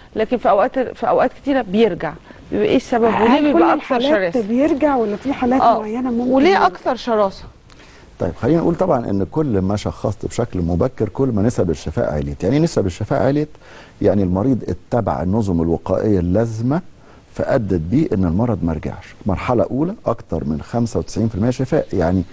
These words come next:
Speaker 3: خمسة في المية ارتداد. مرحلة تانية ممكن ننزل لثمانين في المية شفاء، مرحلة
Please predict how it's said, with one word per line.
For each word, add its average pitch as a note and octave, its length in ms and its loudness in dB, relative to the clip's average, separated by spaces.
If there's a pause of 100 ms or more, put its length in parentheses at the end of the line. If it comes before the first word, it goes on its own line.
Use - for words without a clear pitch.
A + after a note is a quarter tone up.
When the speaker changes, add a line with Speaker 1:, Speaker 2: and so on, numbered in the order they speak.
(460)
Speaker 3:
خمسة C#3 360 -2
في F#2+ 100 -6
المية G#2+ 400 0
ارتداد. F2 380 -2 (560)
مرحلة F2+ 500 0
تانية C#3 440 2 (460)
ممكن G2 260 -2
ننزل G2 300 0
لثمانين F2+ 500 0
في - 80 -8
المية G#2 200 0
شفاء، - 360 -4
مرحلة G2 400 -2